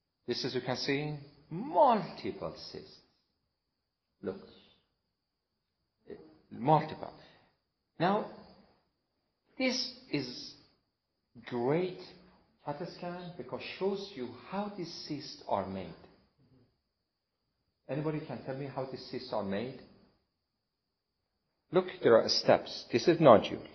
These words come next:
then a small cavity at the middle of the nodule. You can see? And then this nodule evolves into the cyst. And then the cyst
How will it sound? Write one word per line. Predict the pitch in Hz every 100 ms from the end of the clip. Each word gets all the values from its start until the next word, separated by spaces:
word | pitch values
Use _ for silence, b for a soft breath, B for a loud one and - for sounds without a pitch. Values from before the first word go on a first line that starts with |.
| -
then | 131 131
a |
small | - - 147 151
cavity | - 147 143 135 143
at | - 110 -
the | 110 107
middle | 113 113 110
of | 107 -
the |
nodule. | 98 90 82 - - - _
You | 101
can | 107 98
see? | - 139 156 - - _ _ _ _ b b b
And | 123
then | 127 139
this | 147 -
nodule | 147 151 143 143
evolves | 135 110 117 131 131 - 113
into | 113 101
the | -
cyst. | - - - - - _ _ _ _
And | - 113
then | 139
the | 131
cyst | - 143 127